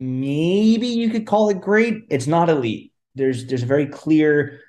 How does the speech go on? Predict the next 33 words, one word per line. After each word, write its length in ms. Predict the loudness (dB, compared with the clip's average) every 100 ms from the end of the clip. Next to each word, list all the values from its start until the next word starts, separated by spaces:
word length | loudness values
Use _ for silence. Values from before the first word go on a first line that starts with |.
| _ _ 0
hard 600 | 4 4 4 0 -6 -20 _ -8
no 720 | -2 2 2 2 -2 -6 -12 _ -12
when 160 | -8
you 140 | -4 -2
ask, 320 | -2 -4 -2
"Is 180 | 0 0
this 300 | -2 -4 -6
one 180 | -2
of 100 | -2
the 360 | -2 -6 -8 -8
elite 420 | -6 -4 -4 -4
pitching 600 | -6 -6 -4 -4 -4 -4
staffs 540 | -8 -6 -6 -8 -14 -12
in 140 | -10
college 300 | -4 -4 -4
baseball?" 320 | -8 -12 -12 -10
Because 200 | -4 -4
it's 100 | -4
not. 280 | -8 -12 -10
Because 520 | -8 -4 0 0 -2 -10 -20 -6
Brandon 240 | -2 -2
Sproat 600 | -2 -2 2 4 2 0 -16 _ _
has 580 | -2 0 2 0 -4 -10
a 60 |
tendency 560 | -8 -4 -2 -2 -2 0
to 380 | 2 0 -2 -6 -8
have 240 | -6 -6
slow 240 | -4 -4 -4
starts 320 | -4 -6 -6
sometimes. 480 | -8 -4 0 0 -2
We've 160 | -6
seen 220 | -6 -6
that 400 | -4 -2 -4 -6